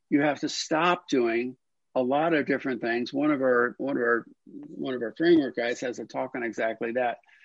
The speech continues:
and move to this paradigm. So we, we, all the objective evidence is over here,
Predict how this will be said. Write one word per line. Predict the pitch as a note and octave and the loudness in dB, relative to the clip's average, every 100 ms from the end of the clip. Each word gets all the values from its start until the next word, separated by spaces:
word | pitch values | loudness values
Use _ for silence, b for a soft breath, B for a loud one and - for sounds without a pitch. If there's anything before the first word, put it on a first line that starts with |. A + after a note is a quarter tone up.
| b b | b b
and | C#3 C#3 D3 | 2 4 6
move | D#3+ E3+ E3 - | 8 8 6 0
to | - D3+ | 4 6
this | C#3+ D3 | 6 0
paradigm. | - D3 C#3 A#2+ F#2 - _ _ _ _ | -4 -6 -4 -6 -10 -14 _ _ _ _
So | - C#3 C3 | -2 0 2
we, | C3 D#3 F#3+ G3 - - | 4 4 4 2 -4 -8
we, | F3+ F#3 F3 | -2 -2 -2
all | D3 F3 A3 | -2 -2 0
the | G3+ | 0
objective | C#3 F#3+ F#3+ F3+ C3+ | 2 2 2 0 0
evidence | D3+ F#3 D#3 A#2+ C3 | 2 2 0 -2 -4
is | B2 | -6
over | D3+ C#3 | -4 -2
here, | B2+ D3+ C3 | 2 2 0